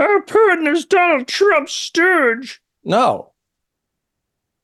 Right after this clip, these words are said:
Trump was a leader. Putin is a leader. Trump is a lion. Putin's a lion.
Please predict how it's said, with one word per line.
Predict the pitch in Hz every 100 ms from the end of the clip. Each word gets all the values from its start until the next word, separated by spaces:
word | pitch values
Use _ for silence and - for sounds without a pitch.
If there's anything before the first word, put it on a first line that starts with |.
| _ _ _ _ _ _ _ _ _ _ -
Trump | - 262 -
was | 123
a |
leader. | 117 139 208 190 - - _ _ _ _ _ _ _ _ _ _ _
Putin | 294 262 143
is | 101
a | 92
leader. | 87 82 - _ _ _ _ _ _ _ _ _ _ _ _ _ -
Trump | 226 247 247
is | 131
a |
lion. | 123 135 180 175 90 69 _ _ _ _ _ _ _ -
Putin's | 302 240 131
a |
lion. | 113 98 90 78